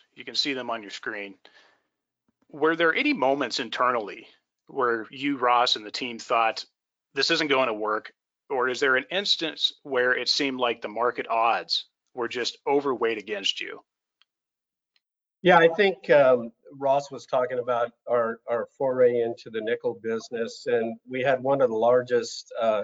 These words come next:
Speaker 2: nickel laterite deposits in the world that we had advanced and it was a former B H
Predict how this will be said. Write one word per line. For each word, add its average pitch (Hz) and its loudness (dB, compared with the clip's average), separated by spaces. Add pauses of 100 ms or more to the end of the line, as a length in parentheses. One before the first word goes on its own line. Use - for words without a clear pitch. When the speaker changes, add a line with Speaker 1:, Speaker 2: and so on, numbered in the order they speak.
Speaker 2:
nickel 127 0
laterite 117 2
deposits - -4
in 104 -2
the 101 -4
world 110 2
that 104 -2 (100)
we 113 -6
had 110 -2
advanced 110 -6
and 104 0 (460)
it 113 -8
was 113 -8
a 113 -16 (100)
former 120 2
B 117 -2
H 110 -8